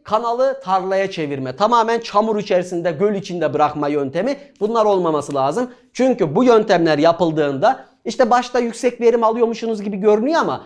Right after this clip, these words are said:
zaman içerisinde hem su israfı, o suyu boşa akıtmış oluyorsunuz. İki, su içerisinde bulunan eriyik haldeki tuz ve kireç gibi maddeler toprağın üstünü kaplamaya başlıyor. Dolayısıyla bir yerden sonra o toprağı kullanamaz hale geliyorsunuz.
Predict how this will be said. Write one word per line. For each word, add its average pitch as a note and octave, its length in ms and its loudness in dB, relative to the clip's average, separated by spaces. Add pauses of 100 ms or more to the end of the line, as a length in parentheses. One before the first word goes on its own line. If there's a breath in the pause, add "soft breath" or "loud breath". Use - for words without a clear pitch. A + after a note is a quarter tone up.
(120)
zaman G3 340 -2
içerisinde G3+ 680 -4 (100)
hem B3+ 220 2
su - 180 -12
israfı, G3 600 2 (200)
o A3 140 6
suyu G#3+ 340 -4
boşa F3 220 -4
akıtmış D#3+ 400 -4
oluyorsunuz. D3 500 -6
İki, D4+ 540 -2 (400)
su - 280 -2
içerisinde F3+ 720 0
bulunan F3 440 0
eriyik G3 380 0
haldeki C3+ 480 -2
tuz G3+ 320 -2
ve F3 160 0
kireç G3+ 380 0
gibi C#3 180 0
maddeler F3 680 0 (240 loud breath)
toprağın G3 460 4
üstünü F#3 340 2
kaplamaya B2+ 480 -4
başlıyor. F#2+ 420 -8 (280 soft breath)
Dolayısıyla F#3 420 6
bir F3 60 0
yerden F#3 320 2
sonra D3 240 0
o F3 80 0
toprağı F#3+ 380 0
kullanamaz D3+ 440 0
hale A#2 220 -2
geliyorsunuz. G2+ 500 -6